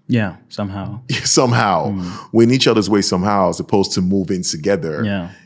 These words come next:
Speaker 2: in a, in, in a, and say, "Hey, what are you doing?" "Oh, cool, I'm gonna hype you up."
Speaker 1: Yeah.
Speaker 2: "What are you doing?" "Okay, I'm, I'm doing this.
Speaker 1: Yeah,
Speaker 2: Let's
Speaker 1: yeah.
Speaker 2: get together. Let's do
Speaker 1: But
Speaker 2: our thing."
Speaker 1: may-, may-, maybe, maybe some people are not even looking at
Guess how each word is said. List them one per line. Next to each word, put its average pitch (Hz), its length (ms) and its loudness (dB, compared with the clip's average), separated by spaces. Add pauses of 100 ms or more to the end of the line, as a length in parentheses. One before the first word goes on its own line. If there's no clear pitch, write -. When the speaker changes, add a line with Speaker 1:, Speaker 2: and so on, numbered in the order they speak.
Speaker 2:
in 87 160 -4
a, 90 40 -2 (160)
in, 92 100 -6 (140)
in 85 120 -4
a, 82 40 -6 (200)
and 87 120 -4
say, 104 120 0
"Hey, 131 120 2
what 104 120 2
are 110 40 2
you 123 100 2
doing?" 90 420 0 (220)
"Oh, 123 340 0
cool, 107 260 0
I'm 107 100 -6
gonna 104 60 -4
hype 104 200 -4
you 101 140 0
up." - 160 -8 (160)
Speaker 1:
Yeah. 113 100 -2
Speaker 2:
"What 139 80 4
are 156 60 2
you 151 80 2
doing?" 87 280 -2 (120)
"Okay, 131 160 -6
I'm, 107 180 -4
I'm 127 160 -4
doing 113 260 -2
this. 101 280 -4
Speaker 1:
Yeah, 185 80 2
Speaker 2:
Let's 135 100 0
Speaker 1:
yeah. 92 80 -2
Speaker 2:
get 110 120 -2
together. 110 240 -4
Let's 95 120 -4
do 107 140 -4
Speaker 1:
But 131 80 2
Speaker 2:
our 90 80 -8
thing." 104 420 -10 (420)
Speaker 1:
may-, 170 360 4
may-, 151 180 4
maybe, 143 540 2
maybe 131 320 2
some 120 180 -2
people 117 320 -4
are 104 320 -6 (160)
not 120 220 2
even 104 420 -2 (400)
looking 135 400 2
at 110 220 -2